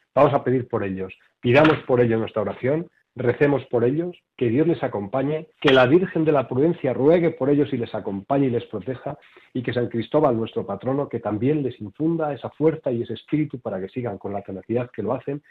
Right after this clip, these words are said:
y con la responsabilidad en la que la mayoría de ellos actúan, actúan con responsabilidad.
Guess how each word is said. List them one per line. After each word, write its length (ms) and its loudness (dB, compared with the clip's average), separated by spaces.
y 120 -4
con 140 2
la 80 0
responsabilidad 640 -6
en 140 4
la 160 2
que 100 0
la 140 6
mayoría 680 6
de 160 6
ellos 380 4
actúan, 500 0
actúan 560 2
con 180 -2
responsabilidad. 800 -6